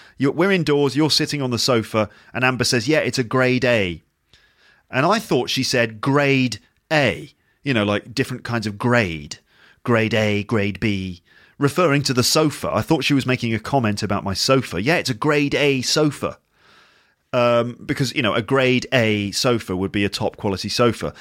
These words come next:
In fact, she was just saying it's a grey day, like the day, the weather outside was grey. That's why we're inside.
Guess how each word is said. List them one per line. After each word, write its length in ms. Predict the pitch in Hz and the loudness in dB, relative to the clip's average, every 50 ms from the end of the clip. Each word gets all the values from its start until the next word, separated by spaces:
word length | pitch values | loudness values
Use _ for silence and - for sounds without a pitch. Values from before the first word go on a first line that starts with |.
| - - - | -20 -10 -4
In 80 | 147 147 | -4 0
fact, 240 | - 214 208 151 | 2 2 0 2
she 140 | - - 165 | 2 2 2
was 80 | 139 - | 2 2
just 180 | - 135 - | 0 0 2
saying 160 | - 127 113 - | 2 2 2 0
it's 140 | 113 - | -2 -4
a 40 | 131 | -4
grey 540 | 110 - 127 127 127 120 113 110 104 101 - - - - _ - 107 | -2 0 2 4 6 6 6 4 2 0 -4 -10 -20 -20 _ -14 -6
day, 420 | 98 - 131 117 92 82 76 76 - - | 0 2 2 2 2 -2 -6 -10 -6 -2
like 180 | 107 101 - | -2 -2 0
the 60 | 110 | -2
day, 260 | 107 - 120 113 113 - | 0 0 2 2 2 2
the 100 | - 110 | 0 -2
weather 320 | 98 120 120 120 113 107 | 0 2 2 2 2 0
outside 400 | 104 101 - - 120 104 95 90 | 0 0 -2 -2 -2 -2 -4 -2
was 120 | 95 95 | -4 -8
grey. 480 | - - 120 110 107 95 85 78 82 85 | -4 0 2 2 2 2 0 -2 -6 -6
That's 260 | - 104 104 - - | -4 -6 -6 -4 -4
why 140 | 104 98 95 | -4 -2 -2
we're 160 | 92 90 92 | -2 -2 -2
inside. 560 | 92 92 90 - - 110 101 87 82 78 - | -4 -4 -2 -2 0 0 0 0 -2 -4 -8